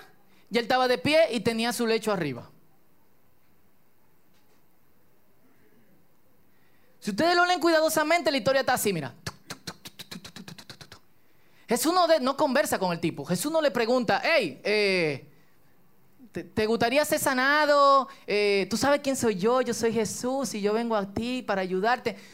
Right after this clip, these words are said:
No, no, no, levántate, toma tu lecho y anda. Él no le da tiempo para que, eh,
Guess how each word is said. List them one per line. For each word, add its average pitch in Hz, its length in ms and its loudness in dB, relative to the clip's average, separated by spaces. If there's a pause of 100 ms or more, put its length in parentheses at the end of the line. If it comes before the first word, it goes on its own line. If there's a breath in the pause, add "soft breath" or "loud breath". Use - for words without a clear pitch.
(140 loud breath)
No, 277 100 0
no, 302 80 2
no, 285 180 2
levántate, 196 540 0
toma 208 260 -2
tu 240 80 -4
lecho 233 460 0 (160 loud breath)
y 214 140 -2
anda. 220 260 -2
Él 196 60 -4
no 226 100 0
le 226 80 2
da 226 240 2
tiempo 233 320 -2
para 208 260 0
que, 202 460 0 (240 loud breath)
eh, 190 540 0